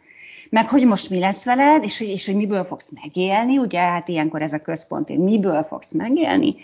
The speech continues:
és hogy hogy lehet, hogy azt a körülbelül tíz évet, ami mögötted van, vagy tizenöt évet a, a tanulás, az egyetem, a vizsgák, a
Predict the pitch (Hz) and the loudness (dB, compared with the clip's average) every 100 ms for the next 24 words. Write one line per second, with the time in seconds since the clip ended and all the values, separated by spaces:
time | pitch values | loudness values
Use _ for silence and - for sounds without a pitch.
0 | - - - - - - 220 - 247 - | -20 -18 -18 -18 -10 0 0 2 0 -2
1 | - 403 185 175 196 202 214 208 196 190 | 0 2 4 2 2 0 0 -2 -4 -4
2 | 196 - 226 165 160 170 214 180 160 165 | -6 -4 -4 -2 -4 -4 -4 -2 -2 -2
3 | 170 156 160 156 170 175 151 - 147 151 | 0 -2 2 4 4 2 -2 -4 -6 -2
4 | 156 151 160 175 151 143 - 156 - - | 0 0 0 -4 -4 -6 -4 -4 -4 -6
5 | - - - 185 208 190 156 151 - 190 | -8 -10 -6 0 2 4 2 2 -2 2
6 | 214 185 156 147 214 240 226 151 151 78 | 2 2 0 -2 -2 0 0 0 -2 -2
7 | 135 - 160 | -4 -2 -2